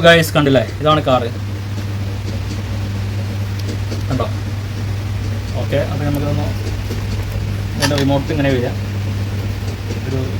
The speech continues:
അടിപൊളി റിമോട്ടാണ്. അതേമാതിരി കാറും. ഇത് ഡോറൊക്കെ ഓപ്പൺ ചെയ്യാൻ പറ്റിയ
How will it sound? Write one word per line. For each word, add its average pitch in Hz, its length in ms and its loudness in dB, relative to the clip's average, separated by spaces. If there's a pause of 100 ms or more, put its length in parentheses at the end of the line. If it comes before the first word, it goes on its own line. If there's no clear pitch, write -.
(460)
അടിപൊളി 139 260 2
റിമോട്ടാണ്. 135 380 4 (960)
അതേമാതിരി 131 400 6 (320)
കാറും. 127 300 4 (1080)
ഇത് 160 100 4 (100)
ഡോറൊക്കെ 170 400 10
ഓപ്പൺ 165 200 4
ചെയ്യാൻ 160 160 4
പറ്റിയ 151 160 4